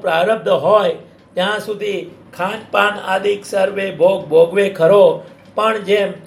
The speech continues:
દાંત અંબાઈ ગયા હોય અને ચણા આખા ગળી જાય એમ ભોગવે. અને વાસના ટાળવી એ પણ કામ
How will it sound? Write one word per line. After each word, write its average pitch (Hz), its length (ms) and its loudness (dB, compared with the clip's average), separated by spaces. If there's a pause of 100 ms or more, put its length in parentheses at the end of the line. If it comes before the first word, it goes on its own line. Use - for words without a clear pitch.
(300)
દાંત 202 320 2 (160)
અંબાઈ 190 400 -2
ગયા 208 340 0
હોય 202 360 4 (260)
અને 190 240 -4 (120)
ચણા 190 360 -4 (500)
આખા 190 360 2 (520)
ગળી 190 340 0
જાય 185 280 2 (400)
એમ 185 100 6 (160)
ભોગવે. 180 380 2 (1160)
અને 185 180 0 (140)
વાસના 175 520 -2
ટાળવી 190 580 -2 (460)
એ 214 80 4 (120)
પણ 202 280 -6 (400)
કામ 190 220 0